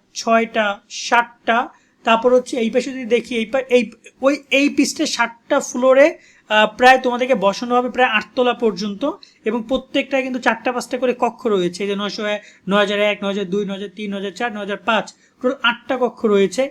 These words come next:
যেখানে তোমার, সরি, পাঁচটা কক্ষ রয়েছে, যেখানে তোমাদেরকে তিনটা করে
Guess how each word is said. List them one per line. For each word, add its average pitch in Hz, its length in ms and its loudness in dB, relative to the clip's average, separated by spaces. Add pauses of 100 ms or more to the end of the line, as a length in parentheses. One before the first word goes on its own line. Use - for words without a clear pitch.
(320)
যেখানে 233 300 -2
তোমার, 254 160 -2 (140)
সরি, 208 220 2
পাঁচটা 240 300 2
কক্ষ 254 220 -2
রয়েছে, 262 180 -4
যেখানে 240 260 -8
তোমাদেরকে 240 300 -8 (120)
তিনটা 254 340 -4
করে 254 120 -4